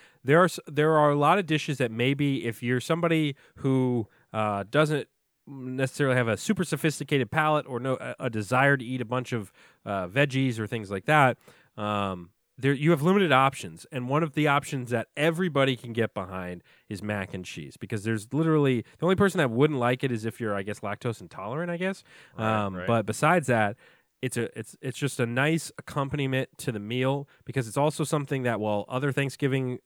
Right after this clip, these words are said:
Speaker 1: uh, dishes you only have on Thanksgiving, mac and cheese is something you can have year round, but there's something really special about the combination of having mac and cheese with some of these other items. You can cook it in so many different ways. I love the crock pot way. Uh, you let that thing cook for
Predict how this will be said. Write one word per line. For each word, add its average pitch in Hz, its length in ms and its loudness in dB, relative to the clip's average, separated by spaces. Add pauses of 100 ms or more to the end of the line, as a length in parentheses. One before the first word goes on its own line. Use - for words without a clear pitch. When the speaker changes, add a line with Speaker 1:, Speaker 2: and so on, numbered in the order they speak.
(140)
Speaker 1:
uh, 95 400 -4 (320)
dishes 135 420 0 (240)
you 117 200 -2
only 131 260 0
have 127 320 0
on 120 180 -6
Thanksgiving, 123 560 -4
mac 123 200 -4
and 120 100 -8
cheese 120 200 -6
is 110 120 -10
something 117 240 -8
you 101 100 -10
can 104 120 -8
have 95 180 -6
year 117 240 -4
round, 101 360 -2 (240)
but - 100 -20
there's 107 100 -6
something 160 240 -2
really 139 180 2
special 113 600 -4 (200)
about 107 280 -4
the 101 60 -10
combination 107 480 -6
of 101 40 -2
having 95 180 -8
mac 98 200 -6
and 98 100 -10
cheese 92 220 -10
with 90 80 -12
some 104 160 -10
of 95 40 -10
these 92 160 -10
other 87 220 -8
items. 107 400 -6 (240)
You 117 80 -12
can 117 140 -8
cook 139 200 0
it 131 80 0
in 98 120 -10
so 135 180 -2
many 120 120 0
different 101 280 -6
ways. 135 400 2
I 123 60 -4
love 120 220 0
the 85 80 -10
crock 139 360 -2
pot 131 240 2
way. 123 300 0 (320)
Uh, 101 240 -2
you 101 80 -6
let 117 160 -2
that 107 140 -4
thing 98 200 -8
cook - 300 -10
for - 140 -14